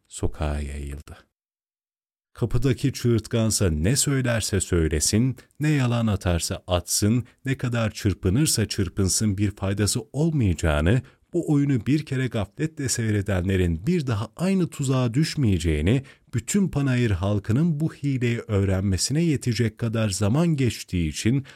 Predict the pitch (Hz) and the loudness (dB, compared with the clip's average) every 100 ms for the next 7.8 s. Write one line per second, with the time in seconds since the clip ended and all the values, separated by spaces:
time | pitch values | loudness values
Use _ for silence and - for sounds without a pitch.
0 | - - 156 151 131 - - 160 - - | -20 -4 -2 0 -2 -4 -4 -4 -4 -2
1 | 165 135 110 107 107 - 135 151 131 117 | -2 0 2 2 0 -4 0 2 2 2
2 | 110 107 104 78 87 98 139 104 87 82 | 2 2 0 -2 0 0 2 2 2 4
3 | 110 - - _ 131 135 - 139 104 - | 2 0 -12 _ -6 -6 -2 0 0 2
4 | 87 90 82 76 101 147 107 78 87 110 | 2 2 0 0 0 0 0 0 0 -2
5 | - _ _ - 202 - 107 101 92 92 | -4 _ _ -4 -4 -4 -4 -2 -2 -4
6 | - 104 156 - 127 110 110 117 - - | -2 -2 -2 -2 -2 0 0 -2 -4 -6
7 | - 117 151 117 90 76 110 | -4 0 0 2 2 2 0